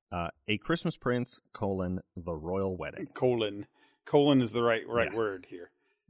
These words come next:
Speaker 1: <laughs> Uh, this is a sequel to a movie that came out last year,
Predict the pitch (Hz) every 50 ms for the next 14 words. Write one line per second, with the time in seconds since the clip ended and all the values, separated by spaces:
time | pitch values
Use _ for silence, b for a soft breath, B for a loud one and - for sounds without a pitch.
0 | 180 - _ 120 120 117 - - 123 123 110 123 113 104 - - 107 - - -
1 | 101 - - - b b b b b b b b b b _ _ b b b b
2 | b b b b b b b b _ 101 101 98 92 87 90 123 131 151 147 156
3 | 170 - - - 143 131 - - 131 127 127 131 127 - - - - 113 110 107
4 | 107 107 104 110 - 98 101 101 104 104 98 107 107 104 104 101 107 101 95 101
5 | 90 - - 104 98 107 110 - - 113 151 180 170 - - - - 82 80 85
6 | 90 110 147 147